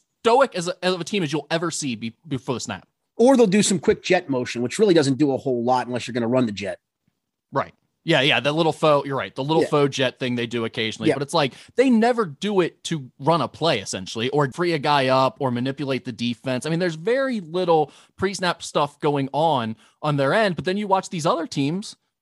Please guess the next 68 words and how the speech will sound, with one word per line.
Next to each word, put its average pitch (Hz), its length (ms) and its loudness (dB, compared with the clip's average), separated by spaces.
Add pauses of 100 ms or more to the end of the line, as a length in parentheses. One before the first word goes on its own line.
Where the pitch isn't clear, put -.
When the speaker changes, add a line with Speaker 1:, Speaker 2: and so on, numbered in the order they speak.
(240)
Speaker 1:
and 202 280 2
they're 208 120 2
making 226 260 0
you 226 40 2
move 240 160 0
all 240 200 2
over 330 180 2
the 160 80 -4
place. 110 180 -6
They're 160 120 -2
making 214 200 0
the 214 60 0
Bengals 226 400 0
chase 202 200 -2
them 214 100 -6
all 214 160 0
over 214 180 -2
the 208 80 -6
field, 254 400 -12
you 123 140 -4
know? 160 160 2
And 160 80 4
Speaker 2:
And, 160 80 0
Speaker 1:
I 165 40 2 (120)
Speaker 2:
and, 180 100 -2
and, 190 180 0
uh, 196 140 4
let 185 160 2
me, 196 100 -2
let 196 120 0
me 202 80 0
pull 202 180 2
out 202 140 2
my 196 80 2
stat 196 320 0
again. 151 240 -2
I 147 60 -4
gotta 156 120 -4
go 165 80 -4
back 165 220 -2
to 151 80 -16
the 156 60 -8
U 170 120 -8
C 185 240 -4
days. 143 300 2
Zach 135 340 -2
Taylor 175 300 0
is 180 100 -2
a 208 60 -2
play 208 260 -2
caller 151 380 2
now, 139 440 -4
is, 139 640 -4
is, 135 440 -4
hang 147 160 -4
on, 151 80 -2
let 151 60 -2
me 151 60 -2
see 151 120 -4
if 147 40 -2
I 147 40 -2
do 156 100 0
this 156 100 -2
off 147 80 -4
the 156 100 -2
top - 0 -
of 151 160 -2
my, - 0 -